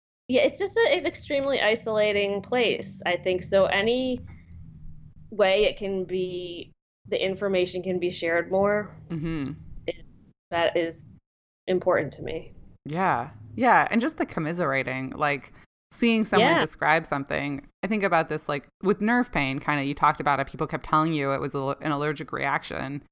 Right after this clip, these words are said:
Speaker 2: And
Speaker 1: Right.
Speaker 2: sometimes, sometimes it's like, you can even just see another person describe a symptom that they know what it is. And you're like, "Oh, you're describing what I have, and I've never been able to describe it right."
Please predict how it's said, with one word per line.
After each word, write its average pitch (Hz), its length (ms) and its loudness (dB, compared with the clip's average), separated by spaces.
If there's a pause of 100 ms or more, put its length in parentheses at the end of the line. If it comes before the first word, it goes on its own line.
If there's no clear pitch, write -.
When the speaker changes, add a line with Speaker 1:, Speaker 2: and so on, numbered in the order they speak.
(360)
Speaker 2:
And 180 100 -2
Speaker 1:
Right. 180 40 -2
Speaker 2:
sometimes, 180 720 2 (340)
sometimes 233 320 6
it's 202 120 0
like, 170 120 2
you 175 120 0
can 156 100 0
even 170 180 0
just 156 160 -4
see 170 120 0
another 151 260 2
person 156 400 -2
describe 143 540 4
a 139 80 0
symptom 220 640 0 (160)
that 160 100 4
they 160 100 6
know 135 200 0
what 151 120 0
it 185 100 -2
is. 226 420 -2
And 156 100 -10
you're 160 80 -8
like, 156 140 -6 (400)
"Oh, 262 360 6
you're 202 220 2
describing 175 600 2
what 165 120 2
I 214 140 8
have, 156 340 4
and 147 100 0
I've 151 180 2
never 165 240 2
been 156 100 0
able 147 240 0
to 147 100 -6
describe 208 460 2
it - 100 0
right." - 340 2